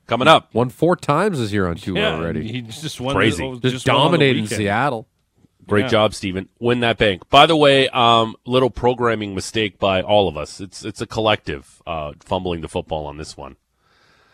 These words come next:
Speaker 1: We're supposed to play Impossible Flames trivia. We all forgot about it
Speaker 2: Yeah,
Speaker 1: today.
Speaker 2: yeah, I know. That's me. We'll be back tomorrow.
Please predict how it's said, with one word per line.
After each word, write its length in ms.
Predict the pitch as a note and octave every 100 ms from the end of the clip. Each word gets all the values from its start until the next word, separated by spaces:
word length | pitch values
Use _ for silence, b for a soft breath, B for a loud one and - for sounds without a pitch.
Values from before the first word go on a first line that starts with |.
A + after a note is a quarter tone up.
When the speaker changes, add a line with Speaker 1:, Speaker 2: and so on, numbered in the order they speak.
| _ _ _ _
Speaker 1:
We're 100 | C3
supposed 240 | C#3 G3+ G3
to 60 |
play 180 | D3+ F3+
Impossible 440 | D3+ C#3+ D#3 D#3 C#3+
Flames 300 | D3 C#3 A#2
trivia. 340 | C#3 C#3+ B2+
We 160 | G#2 A#2+
all 180 | C3 C3
forgot 360 | B2 A2+ A2
about 220 | F#2+ E2+
it 60 | F#2+
Speaker 2:
Yeah, 40 |
Speaker 1:
today. 380 | F#2 F#2 E2+ D#2
Speaker 2:
yeah, 180 | D2+ D2
I 40 | D2+
know. 240 | E2 D#2+ _ _ _ _ -
That's 180 | B2+ D#3
me. 280 | D3+ B2+ -
We'll 140 | B2+
be 100 | F3
back 220 | G#3 G#3
tomorrow. 340 | G#3+ A#3 F3